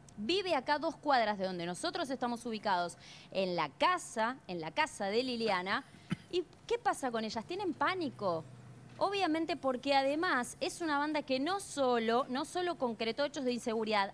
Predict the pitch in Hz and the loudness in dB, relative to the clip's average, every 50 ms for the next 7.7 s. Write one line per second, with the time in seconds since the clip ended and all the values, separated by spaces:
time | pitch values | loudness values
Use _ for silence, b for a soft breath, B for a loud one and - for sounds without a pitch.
0 | - - 214 202 202 220 311 349 330 262 233 214 202 185 185 180 175 190 254 320 | 2 4 6 6 6 6 4 6 4 4 4 4 4 2 2 0 0 0 2 2
1 | 349 311 - 247 240 233 240 226 214 240 220 214 208 208 208 220 B B B B | 0 2 0 0 0 0 -2 0 2 2 2 2 0 0 -2 -4 B B B B
2 | B - - 415 392 427 427 427 403 - - 403 381 370 359 - - 370 392 381 | B -10 -6 -4 -2 -2 -2 -2 -4 -4 -2 -2 -2 -2 -2 0 0 0 2 2
3 | 339 294 254 226 - 220 - - 214 202 202 190 180 180 170 160 156 B B B | 2 0 -2 -2 -4 -8 -8 -6 -6 -4 -2 0 0 2 2 0 -2 B B B
4 | B B B - 247 - - 262 277 359 403 403 381 - 311 - - 339 320 320 | B B B -6 -4 -2 -2 -2 -2 -2 -2 -4 -4 -4 -6 -2 0 0 0 0
5 | 311 285 269 262 - 233 208 196 170 190 185 - - - 226 208 - - 359 381 | 0 -2 -2 -2 0 0 0 0 0 -4 -6 -6 -4 -6 -6 -6 -2 0 0 0
6 | 381 370 370 294 262 277 254 240 226 220 220 - - - - 392 415 415 381 339 | 0 0 -4 -2 0 0 0 0 0 -2 -2 -4 -6 -8 -4 -4 -2 -2 -2 -2
7 | 311 302 320 349 339 330 330 294 320 339 294 226 190 170 | -2 -2 -2 -2 -2 -2 -2 -2 0 0 0 2 0 0